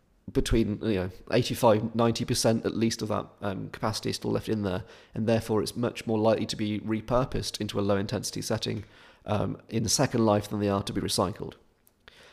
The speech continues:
Having said that, batteries do get damaged, and some of those will need to be recycled, and V W, Nissan, and Renault, and I can't remember who else it was, might be B M W,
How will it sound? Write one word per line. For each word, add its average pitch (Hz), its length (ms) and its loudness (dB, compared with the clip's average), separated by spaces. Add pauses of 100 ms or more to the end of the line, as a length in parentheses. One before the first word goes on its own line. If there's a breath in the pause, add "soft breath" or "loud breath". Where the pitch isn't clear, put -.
(120)
Having 151 240 4
said 143 240 4
that, 104 240 2 (280)
batteries 117 280 0
do 113 100 0
get 101 160 0
damaged, 135 340 2
and 120 80 -4
some 117 140 -2
of 110 60 2
those 104 200 4
will 107 80 0
need 101 160 0
to - 60 -6
be 107 80 0
recycled, 101 720 0
and 98 160 -2
V 120 120 4
W, 101 300 2
Nissan, 98 560 -2
and 101 120 -4
Renault, 101 340 0 (540 loud breath)
and 95 460 -6 (140)
I - 40 -16
can't - 180 -6
remember 98 160 -4
who 101 60 -6
else 104 120 -6
it 104 60 -4
was, 104 120 0
might 104 140 0
be 104 60 -4
B 104 100 2
M 104 120 4
W, 104 340 4